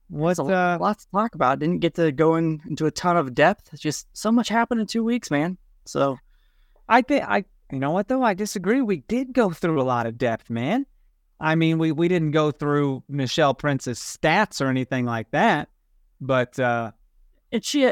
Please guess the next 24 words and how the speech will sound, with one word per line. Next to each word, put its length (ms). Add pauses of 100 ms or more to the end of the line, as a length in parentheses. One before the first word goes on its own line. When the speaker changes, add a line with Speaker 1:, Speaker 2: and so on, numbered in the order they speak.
Speaker 2:
she 140
came 180
back 180
from 100
an 80
injury 280
last 280
year. 100
She 160
missed 240
most 240
of 40
the 60
season. 480 (540)
Um, 220
Speaker 1:
Exactly. 540 (180)
She 220
didn't 280
Speaker 2:
yeah. 120
Speaker 1:
score 360
any 160
goals, 600
right? 280 (380)
Speaker 2:
Right. 220